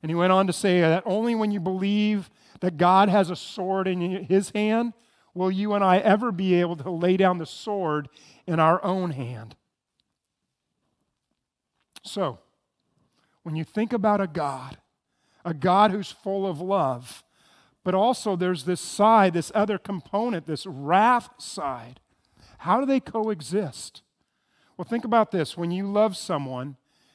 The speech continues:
don't you hate anything that destroys that, them?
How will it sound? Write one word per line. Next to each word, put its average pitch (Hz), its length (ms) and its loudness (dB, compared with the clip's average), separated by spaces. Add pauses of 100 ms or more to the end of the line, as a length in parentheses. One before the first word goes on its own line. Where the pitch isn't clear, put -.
(200)
don't 185 400 -4
you 247 140 -4
hate 175 460 0 (200)
anything 185 500 0
that 165 160 -2
destroys 147 580 -8
that, 175 300 0
them? 180 320 -2